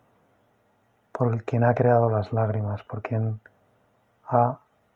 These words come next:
consumido ya todas las lágrimas, por quien ha llorado ya todas las cosas malas que han pasado en la tierra. Y en sus lágrimas, en el océano de sus lágrimas,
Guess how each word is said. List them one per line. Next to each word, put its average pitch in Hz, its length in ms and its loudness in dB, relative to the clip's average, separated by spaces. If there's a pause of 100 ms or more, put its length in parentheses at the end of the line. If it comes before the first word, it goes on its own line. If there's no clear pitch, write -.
(160)
consumido 123 520 0
ya 117 180 4
todas 123 340 2
las 107 180 0
lágrimas, 113 480 -2
por - 140 -12
quien 120 160 -2
ha 123 60 2
llorado 123 320 2
ya 123 180 2
todas 123 560 -2
las 120 220 -10
cosas 117 340 -10
malas 117 300 -4
que - 100 -8
han 113 60 -8
pasado 113 200 -8
en 113 60 -8
la 104 100 -10
tierra. 120 400 -12 (1160)
Y 120 40 -2
en 107 80 0
sus 110 200 -2
lágrimas, 123 520 4
en 113 100 -4
el 110 100 0
océano 127 440 4
de 123 80 4
sus 117 220 -4
lágrimas, 127 640 0